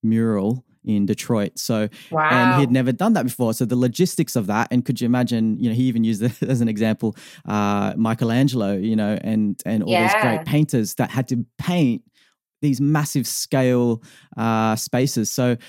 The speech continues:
Speaker 1: um, and, and I can personally relate to that. You know, um, y-, the listeners would know that I, I went on a twenty-two city U S A speaking tour, and I visited twenty-two cities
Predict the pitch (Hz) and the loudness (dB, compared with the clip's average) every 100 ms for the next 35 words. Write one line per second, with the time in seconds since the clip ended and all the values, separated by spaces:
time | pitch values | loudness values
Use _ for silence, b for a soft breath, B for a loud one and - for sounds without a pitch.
0 | B - 131 - 165 180 190 214 170 139 | B -2 0 2 2 4 2 2 0 -2
1 | _ 170 135 135 120 120 - 131 117 139 | _ 0 2 2 2 0 -2 -2 0 2
2 | 143 135 - 131 127 127 123 - - - | 2 0 0 0 2 2 0 -4 -8 -6
3 | - - - 120 107 131 139 139 120 123 | -4 -6 -6 -4 0 0 2 0 0 0
4 | 110 113 110 107 107 104 117 110 110 107 | 0 2 2 2 0 0 0 0 2 0
5 | 104 - 117 110 110 - 107 107 107 104 | 0 0 0 0 -4 -4 -2 0 0 0
6 | 107 110 104 101 - 107 107 - 107 98 | 0 0 -2 -2 -4 -4 -4 -4 -4 -4
7 | 95 - 110 104 104 101 92 b b _ | -6 -4 -2 -2 -2 -2 -4 b b _
8 | - 135 135 127 110 107 120 - | 0 0 0 -2 -2 -2 -2 -8